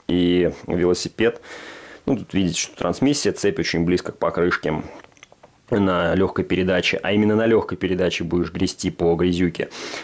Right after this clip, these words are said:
И в итоге у нас все это дело забивается грязью, и ехать он перестает. То есть есть нюансы в эксплуатации подобных велосипедов. Да, есть плюсы свои, есть свои минусы. Поэтому,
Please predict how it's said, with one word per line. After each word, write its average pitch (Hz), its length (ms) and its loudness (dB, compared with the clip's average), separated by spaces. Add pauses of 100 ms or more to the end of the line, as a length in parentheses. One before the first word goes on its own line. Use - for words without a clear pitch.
(360)
И 78 500 -2
в 92 300 0
итоге 104 360 2
у 92 60 4
нас 90 180 0
все 95 140 0
это 90 100 -2
дело 92 220 2
забивается 98 520 2
грязью, 104 360 2
и 85 60 0
ехать 92 360 0
он 87 240 0 (300)
перестает. 90 760 0
То - 100 -6
есть - 400 -10 (260)
есть 101 400 0
нюансы 143 580 2 (100)
в - 200 -4
эксплуатации 101 720 0
подобных 92 520 0
велосипедов. 90 480 0
Да, 110 100 4
есть 127 280 2
плюсы 151 320 0
свои, 123 300 0
есть 104 260 0
свои 92 240 0
минусы. 85 440 -2
Поэтому, 92 720 0